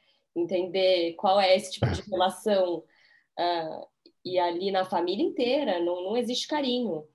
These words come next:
Speaker 1: Eu acho que a, o próprio Kendall, né, com a família dele, com a ex-mulher dele, ela tenta, ela tentou, né, de algum jeito,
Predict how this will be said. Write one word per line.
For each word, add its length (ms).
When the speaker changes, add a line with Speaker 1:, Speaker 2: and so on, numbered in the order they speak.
Speaker 1:
Eu 160
acho 280
que 480
a, 200
o 100
próprio 300
Kendall, 520
né, 200
com 100
a 40
família 460
dele, 520
com 140
a 120
ex-mulher 520
dele, 680
ela 200
tenta, 460
ela 160
tentou, 520
né, 180
de 100
algum 240
jeito, 420